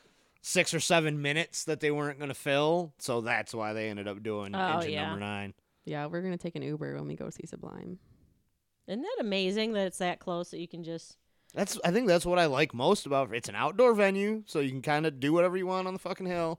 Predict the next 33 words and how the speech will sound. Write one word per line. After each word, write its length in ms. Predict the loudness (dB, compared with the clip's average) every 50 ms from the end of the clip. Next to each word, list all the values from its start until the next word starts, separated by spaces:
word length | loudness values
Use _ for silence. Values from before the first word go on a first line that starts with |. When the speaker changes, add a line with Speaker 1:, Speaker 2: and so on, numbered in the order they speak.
| _
Speaker 2:
Yep. 240 | -6 -4 -4 -4 -4 -6
Speaker 1:
And 80 | -4 0
Speaker 2:
And 120 | 2 2
Speaker 1:
it's 20 | 2
Speaker 2:
it's 80 | 2 4
right 80 | 4
by 60 | 6 6 8
your 60 | 8 8 8
Speaker 1:
literally 80 | 8 8
Speaker 2:
houses. 440 | 6 6 4 0 -6 -8 -8 -8 0
<laughs> 140 | 2 2 4
Speaker 1:
fifteen 400 | 8 8 6 8 8 4 4 4
minutes 240 | 4 4 4 4 4
away, 440 | 4 4 6 6 8 6 6 8 8
Speaker 2:
Yeah. 140 | 8 8 8
Speaker 1:
you 60 | 8
know? 160 | 6 4 2 0 -6 -16 _ _ _
Speaker 2:
I, 160 | -2 -2 -2 0
like, 220 | 0 0 0 0 0
driving 340 | 0 2 2 2 4 2 2
out 180 | 2 2 0
to 80 | 0 -2
the 120 | -2 -2
Palace, 640 | -4 -2 0 2 4 4 4 4 2 0 -2 -6 -12 -14 -12
Speaker 1:
Mm-hmm. 140 | -8 -4 -2
Speaker 2:
and, 120 | 0 2
like, 160 | 2 0 0 0
every 240 | -2 -2 -2 -2 -4
seat 180 | -4 -6 -6
in 40 | -6 -6
the 60 | -6
Palace 360 | -4 -2 -2 -2 -2 -4 -6
sucks. 600 | -8 -6 -4 -2 -2 -2 -4 -8 -12 -14 -14 -16